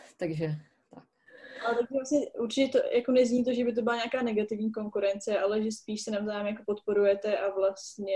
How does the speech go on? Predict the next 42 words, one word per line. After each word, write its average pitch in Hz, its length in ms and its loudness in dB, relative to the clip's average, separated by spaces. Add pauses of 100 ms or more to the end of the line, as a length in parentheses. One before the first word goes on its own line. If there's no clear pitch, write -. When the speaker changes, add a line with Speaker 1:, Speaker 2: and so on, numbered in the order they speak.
(120)
Speaker 2:
se 214 80 -10
snažíte 208 300 -4
šířit, 202 480 0 (120)
eh, 196 240 6
tu 202 120 -4
myšlenku 196 340 -2
společně. - 460 -2 (880)
Speaker 1:
Jo, 196 160 4 (140)
jo, 196 180 6
jo, 190 220 6
jo, 175 160 6
určitě, 185 380 -2
určitě 185 360 -6
to, 185 100 -2
jako, 185 340 2
určitě 190 300 -4
to 196 60 0
není 180 420 0
negativní 175 500 0
konkurence. 180 420 -2
Já 180 60 0
si 175 100 -4
myslím, 180 200 -2
že 180 160 -4
ten, 180 300 -4 (640)
to 196 60 4
jako 196 180 4
místo 196 300 0
na 190 120 2
tom 185 540 2
trhu 175 300 0
teď 175 320 -4
jako 175 300 0
je 170 180 4
pro, 165 280 0 (520)
jako 165 280 -4 (560)
víc 156 300 -6 (260)
pěstitelů, 165 580 0
že 196 120 2
fakt 196 360 0
to 208 60 2
jako, 190 280 2